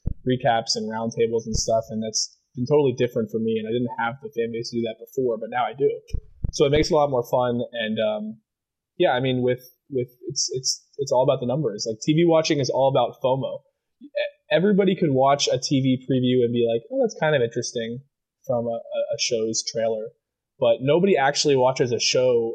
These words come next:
unless they are either really invested in the concept or if they've heard about it. Those are the only two ways to get people in. So, um, it totally goes a long way to helping out that show. I think it's,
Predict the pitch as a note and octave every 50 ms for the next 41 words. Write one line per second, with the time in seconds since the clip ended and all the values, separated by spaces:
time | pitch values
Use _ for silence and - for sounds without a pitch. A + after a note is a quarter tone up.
0 | - _ - A#2+ B2+ B2+ B2 A#2+ - - B2+ A#2+ A#2 - - B2 B2 B2+ B2 A2+
1 | G#2+ G#2 G#2+ A2+ A2+ C3 D3+ F3 F3+ F3 E3 C#3+ B2+ B2+ B2 A#2 - - C#3 B2
2 | B2+ B2 A#2+ A#2 A#2+ A2+ A2+ A2 A2 A2 G#2+ - _ _ _ _ _ _ _ _
3 | B2+ B2 A#2+ - - A#2 A2 - - _ - F3 F#3+ F3+ D#3+ - C#3 - - A2+
4 | A2 G#2+ - - - - - - _ _ _ _ _ _ _ _ _ - E3 E3
5 | E3+ E3 D3 C#3+ C#3+ C#3+ C#3 C#3 D3+ C3+ B2+ A#2 A#2+ A2+ A#2 A#2+ G#2+ A2+ A2 G#2
6 | G#2 F#2 G2 G2 - - _ _ _ _ - - - A2+ G#2+ G#2+ - _ _ _
7 | _ _ _ _ _ _ _ _ - G#2+ G#2 G2 F#2+ G2+ G#2+ - _ _ _ _
8 | _ _ _ _ _ _ _ _ A#2 B2 - - D3 C#3+ C#3+ C#3 C3 B2 A2 A#2
9 | A2+ A2+ A2+ A2+ G#2+ G#2 G#2+ G#2+ A2 G#2 G#2+ G#2 - G2 F#2+ G#2+ G#2+ G#2+ - -
10 | - G3+ - - A3 G#3 G3 G3 F#3 - - - - - - - - G#3 - G#3+
11 | A3 G3+ G#3 - - - -